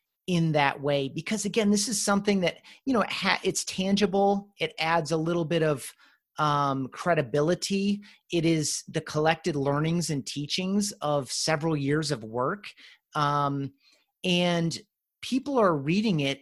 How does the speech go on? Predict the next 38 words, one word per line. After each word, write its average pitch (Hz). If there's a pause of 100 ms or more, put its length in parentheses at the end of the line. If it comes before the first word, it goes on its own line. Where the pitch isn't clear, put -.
who 196
you 185
never 185
met. 147
Like, -
we've 170
sold 262
about 160
twenty-five 180
thousand 147
copies 143
of 127
the 127
book 135
between 135
hardcover, 139
digital, 131
and 123
audio. 131 (480)
And 165 (920)
I 196
don't, 247 (100)
I 170
mean, 170
I 175
know 208
a 160
bunch 151
of -
people 208
who 170
read 156
it, 240 (460)
bu-, 160
but 160 (120)
I 131
don't 180
know, 160